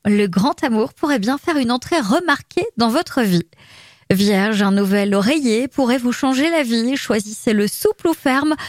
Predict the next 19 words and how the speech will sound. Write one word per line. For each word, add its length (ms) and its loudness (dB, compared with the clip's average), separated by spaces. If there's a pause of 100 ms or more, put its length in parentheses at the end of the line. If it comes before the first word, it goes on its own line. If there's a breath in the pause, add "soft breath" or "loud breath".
(220 loud breath)
en 140 0
fonction 400 0
de 60 0
vos 120 0
goûts, 300 2
mais 320 0
aussi 320 -2 (100)
de 120 2
vos 120 0
cervicales. 840 0 (500 soft breath)
Balance, 640 0
vous 180 0
pourriez 440 0
être 500 -2
tenté 420 -2
d'entamer 480 0
une 140 0
nouvelle 320 0
relation. 640 -2